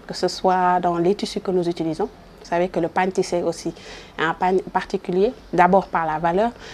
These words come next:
mais aussi par le, son caractère écologique.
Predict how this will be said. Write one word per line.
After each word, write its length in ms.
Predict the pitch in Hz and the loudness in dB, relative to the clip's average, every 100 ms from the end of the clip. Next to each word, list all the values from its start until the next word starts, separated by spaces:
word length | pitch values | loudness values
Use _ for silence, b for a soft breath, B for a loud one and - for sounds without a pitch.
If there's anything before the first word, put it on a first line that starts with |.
| B B | B B
mais 160 | 190 185 | 6 8
aussi 360 | 190 - 254 | 6 4 2
par 240 | - 196 185 | 4 2 2
le, 100 | 185 | -2
son 160 | - 180 | -4 -4
caractère 460 | 190 180 190 196 190 | -2 -4 -6 -8 -8
écologique. 460 | - 175 165 165 | -4 -4 -4 -8